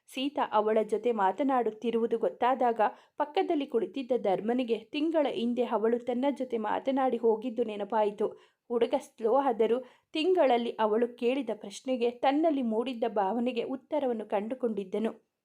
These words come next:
ಅವಳ ಧ್ವನಿ ಕೇಳಿ ಮುಗುಳ್ನಕ್ಕನು ಧರ್ಮ. ಖುಷಿಯಲ್ಲಿ ತೇಲುತ್ತಿದ್ದ ರಾಘವ್ನ ಖುಷಿಯನ್ನು ಕೆಡಿಸಿದ್ದು ಡಾಕ್ಟರ್ ಮೂರ್ತಿ ಅವರಿಂದ ಬಂದ ಕರೆ. ಕರೆ ಸ್ವೀಕರಿಸಿದ ತಕ್ಷಣ,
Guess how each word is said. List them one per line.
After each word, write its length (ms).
ಅವಳ 240
ಧ್ವನಿ 260
ಕೇಳಿ 460
ಮುಗುಳ್ನಕ್ಕನು 640
ಧರ್ಮ. 300
ಖುಷಿಯಲ್ಲಿ 560
ತೇಲುತ್ತಿದ್ದ 560
ರಾಘವ್ನ 520
ಖುಷಿಯನ್ನು 520
ಕೆಡಿಸಿದ್ದು 680
ಡಾಕ್ಟರ್ 400
ಮೂರ್ತಿ 400
ಅವರಿಂದ 480
ಬಂದ 340
ಕರೆ. 280
ಕರೆ 240
ಸ್ವೀಕರಿಸಿದ 760
ತಕ್ಷಣ, 380